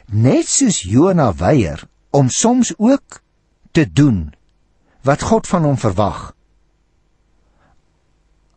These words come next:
al weet hy van beter. En dis presies net so by jou en my. Ons weet wat die Here van ons verwag. Ons weet waar hy ons wil stuur, by wyse van spreuke.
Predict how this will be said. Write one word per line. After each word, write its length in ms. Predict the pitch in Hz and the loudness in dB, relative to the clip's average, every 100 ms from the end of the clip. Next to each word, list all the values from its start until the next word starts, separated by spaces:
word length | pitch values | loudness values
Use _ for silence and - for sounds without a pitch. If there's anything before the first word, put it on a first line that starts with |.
| _ _ _ - | _ _ _ -2
al 220 | 147 131 | 0 0
weet 260 | 98 147 156 | 2 2 2
hy 80 | 127 | -2
van 160 | 117 104 | 0 -2
beter. 380 | 95 73 - - _ _ _ _ _ _ _ _ _ _ _ _ _ _ _ _ _ _ _ - | -2 -6 -14 -20 _ _ _ _ _ _ _ _ _ _ _ _ _ _ _ _ _ _ _ -4
En 140 | 117 127 | -2 0
dis 160 | 135 | -2
presies 380 | - 113 - 139 | -2 -4 -2 -2
net 220 | 113 120 135 | -2 -4 -6
so 140 | 104 | -6
by 80 | 98 | -6
jou 200 | 92 95 90 | -6 -6 -8
en 80 | |
my. 140 | 80 65 _ _ _ _ _ _ _ _ _ - - - | -12 -16 _ _ _ _ _ _ _ _ _ -20 -20 -2
Ons 240 | 190 180 120 101 | 0 0 0 2
weet 340 | 180 320 - | 2 2 2
wat 140 | 156 | 0
die 100 | 123 | 2
Here 140 | 113 107 | 0 -2
van 160 | 107 95 | -6 -6
ons 100 | 92 | -8
verwag. 260 | 90 73 - - _ _ _ _ _ _ - | -10 -10 -14 -20 _ _ _ _ _ _ -4
Ons 140 | 131 110 | -2 2
weet 260 | 202 302 - | 4 4 2
waar 160 | 180 | 0
hy 220 | 156 143 139 | 2 -2 -2
ons 280 | 156 143 143 | -2 -2 -2
wil 100 | 135 | -2
stuur, 480 | - - 214 147 | -2 0 2 2
by 140 | 113 113 | 2 0
wyse 260 | 110 110 110 | 0 -2 -4
van 120 | 110 | -6
spreuke. 540 | - 131 104 - 78 | -2 -2 -2 -6 -12